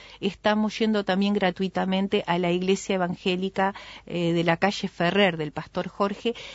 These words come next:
y dentro de dos meses vamos a volver a ir, porque la comunidad de Castillos se está organizando para ayudarnos a que sigamos yendo. Pero digo eso para la gente de Rocha, lo que sí vamos a hacer con los <laughs> clientes de Castillos,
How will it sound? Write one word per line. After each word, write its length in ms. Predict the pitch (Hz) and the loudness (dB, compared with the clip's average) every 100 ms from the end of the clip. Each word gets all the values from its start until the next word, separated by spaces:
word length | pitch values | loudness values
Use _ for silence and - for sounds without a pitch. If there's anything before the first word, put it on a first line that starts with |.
| - | -2
y 260 | 240 226 202 | 4 4 2
dentro 520 | 175 208 202 202 202 | 2 4 4 2 2
de 120 | 202 | 4
dos 160 | 196 226 | 4 2
meses 360 | 233 247 - 240 | 4 4 2 2
vamos 280 | 233 220 | 2 2
a 60 | 220 | 2
volver 400 | 190 190 214 202 | 2 4 4 4
a 80 | 185 | 2
ir, 180 | 185 165 - - | 0 -2 -12 0
porque 300 | 202 - 208 | 2 4 4
la 100 | 202 | 4
comunidad 440 | 202 202 202 220 | 4 4 4 6
de 100 | 240 | 4
Castillos 420 | 233 220 226 - | 2 -4 -4 -6
se 80 | 214 | -4
está 160 | 214 220 | 0 2
organizando 640 | 214 214 208 226 220 233 - - | 2 2 2 2 4 2 0 -2
para 420 | - 202 196 190 170 | 2 4 4 4 2
ayudarnos 600 | 175 - 208 214 220 226 - | -2 0 2 4 2 -2 -2
a 60 | 214 | -4
que 140 | 202 | -4
sigamos 500 | - 190 190 185 180 | -4 2 2 2 -2
yendo. 360 | 170 151 135 131 - - | -2 -2 -4 -6 -12 0
Pero 260 | 196 185 - _ | 4 4 0 _
digo 320 | 170 202 214 | -4 0 4
eso 220 | 214 214 226 | 4 2 -2
para 180 | 208 | 0
la 120 | 190 185 | 0 -2
gente 340 | - 202 202 | -2 -2 0
de 100 | 202 | 2
Rocha, 320 | 214 214 233 - - | 2 2 0 -4 -4
lo 140 | - 208 | 2 4
que 120 | 220 | 2
sí 220 | - 240 | -2 0
vamos 260 | 226 226 226 | 2 2 0
a 40 | |
hacer 200 | 214 214 | 0 -2
con 240 | - 202 202 | 2 4 4
los 140 | 202 | 0
<laughs> 20 | |
clientes 640 | - 208 220 233 240 214 | -2 0 2 2 0 -2
de 100 | 208 | -2
Castillos, 640 | 202 208 - 233 220 233 | 0 -2 -2 -4 -2 -4